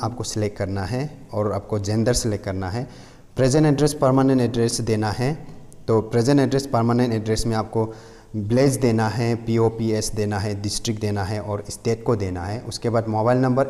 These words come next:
ईमेल जो रजिस्टर करते वक्त दिया था उस चीज़ को देना है। और क्वालिफिकेशन टाइप में आपको फाइनल ईयर जो एग्ज़ाम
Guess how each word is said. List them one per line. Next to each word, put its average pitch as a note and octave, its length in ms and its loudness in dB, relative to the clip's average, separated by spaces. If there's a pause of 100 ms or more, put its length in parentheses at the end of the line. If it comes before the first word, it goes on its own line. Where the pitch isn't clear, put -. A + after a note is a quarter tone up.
ईमेल A2 260 0
जो G#2 260 0 (420)
रजिस्टर A2+ 440 0
करते A#2+ 360 0
वक्त B2+ 280 -2
दिया G2+ 220 0
था A2 160 -4
उस A2 200 -8
चीज़ A2 180 -4
को A#2 100 0
देना F2+ 260 -4
है। G2+ 160 -6
और A2+ 180 -4
क्वालिफिकेशन C3 680 2
टाइप A2+ 320 0
में A#2 140 0
आपको G#2 500 -2 (440)
फाइनल C3+ 320 4
ईयर C#3 140 4
जो A#2+ 200 2
एग्ज़ाम A#2+ 420 0